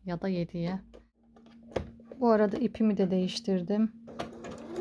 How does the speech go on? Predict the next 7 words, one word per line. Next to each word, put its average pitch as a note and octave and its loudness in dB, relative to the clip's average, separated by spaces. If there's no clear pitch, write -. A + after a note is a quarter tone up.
Bakın, A#3 4
ipim D4 6
dikmiyor. G#3+ 4
Atlamalar B3 8
yapıyor. F#3+ 2
Size A3 -2
gösteriyorum G3+ 2